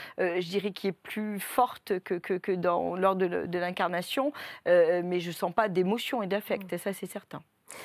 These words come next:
Speaker 2: Là, on voit dans le témoignage de, de Marie Fugain que ça se fait lors d'un rêve, hein. Elle a eu
Speaker 1: Oui.
Speaker 2: d'autres contacts à, à travers des médiums, mais
Speaker 1: Oui.
Speaker 2: dans cet extrait-là, on voit que c'est, ça se passe dans un rêve.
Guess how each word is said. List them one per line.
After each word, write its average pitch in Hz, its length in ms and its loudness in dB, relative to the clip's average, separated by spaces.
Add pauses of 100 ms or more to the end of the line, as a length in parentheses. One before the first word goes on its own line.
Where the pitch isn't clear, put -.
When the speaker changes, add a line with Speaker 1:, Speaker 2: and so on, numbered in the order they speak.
(100)
Speaker 2:
Là, 254 180 2
on 254 100 4
voit 254 240 2
dans 254 100 0
le 202 40 -4
témoignage 220 580 -4
de, 196 160 -2
de 185 180 -4
Marie 190 200 -4
Fugain 202 300 -4
que - 40 -10
ça - 140 -6
se - 180 -8
fait 208 220 -2
lors 185 220 -2
d'un 170 100 -6
rêve, 220 360 0
hein. 247 200 -4
Elle 180 80 -6
a 185 80 -4
eu 185 40 -2
Speaker 1:
Oui. 165 40 -4
Speaker 2:
d'autres 226 280 -2
contacts 226 460 -2
à, 175 200 -2
à 180 80 -2
travers 180 300 -8
des 180 80 -4
médiums, 220 300 0
mais 180 160 -2
Speaker 1:
Oui. 180 180 -12
Speaker 2:
dans 185 140 -2
cet - 200 -12
extrait-là, 214 380 -2
on 196 40 0
voit 196 160 -4
que - 60 -8
c'est, 185 260 -2 (280)
ça - 180 -2
se - 80 -2
passe 247 140 2
dans 214 180 0
un 214 60 2
rêve. 262 140 2